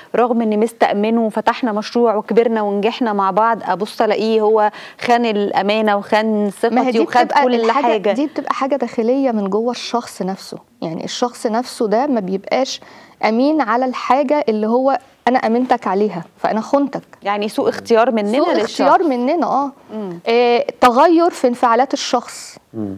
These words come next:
Speaker 2: يعني أنا مثلا دلوقتي أنا بحبك، آه، مصلحتي معاك من النهاية خلصت.
Speaker 1: مم.
Speaker 2: فما دام مصلحتي خلصت معاك، طب أنا
Speaker 3: أيوة.
Speaker 2: يعني خلاص، يعني هاخد منك إيه خلاص؟
Speaker 3: أيوة.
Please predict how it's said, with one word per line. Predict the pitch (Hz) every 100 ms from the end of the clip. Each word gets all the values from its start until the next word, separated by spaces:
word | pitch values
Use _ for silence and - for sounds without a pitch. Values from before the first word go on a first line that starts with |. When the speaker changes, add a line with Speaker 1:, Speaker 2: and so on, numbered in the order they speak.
| 98
Speaker 2:
يعني | 202 185 202
أنا | 240 254
مثلا | 269 294 294 302
دلوقتي | 240 220 240 - 240
أنا | 254
بحبك، | 254 214 262 285 330 392 - -
آه، | 226 233 220
مصلحتي | 233 - 302 -
معاك | 285 262 294
من | 254
النهاية | 233 254
خلصت. | 254 220 - 135 _ - _ _ _ _
Speaker 1:
مم. | 226 196 185 185 -
Speaker 2:
فما | 208 220
دام | 262
مصلحتي | 339 - 311 - 320
خلصت | 302 - 262 233
معاك، | 220 233
طب | 190 -
أنا | 226 214 202 208 214 247 _ _ -
Speaker 3:
أيوة. | 92 85 _
Speaker 2:
يعني | 202 190 185
خلاص، | 247 285 381 233
يعني | 220
هاخد | - 233 262
منك | 254 294 320 -
إيه | 285
خلاص؟ | 240 285 - - - - -
Speaker 3:
أيوة. | 196